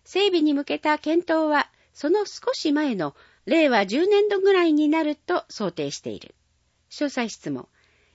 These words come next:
宮下橋上流の左岸の整備について。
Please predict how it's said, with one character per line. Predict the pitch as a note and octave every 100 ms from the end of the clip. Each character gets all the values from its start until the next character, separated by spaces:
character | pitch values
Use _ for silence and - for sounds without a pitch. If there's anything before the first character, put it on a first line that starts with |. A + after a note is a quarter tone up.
| _ -
宮 | A#3+ F#4+
下 | - A4
橋 | F#4 E4 C4 G#3
上 | C4+ D#4+
流 | D4 C#4+
の | C4+ C#4
左 | - G4+
岸 | G#4+
の | D#4 G3+
整 | - C#4
備 | G#3 F3
に | D3
つ | - B2+
い |
て。 | - -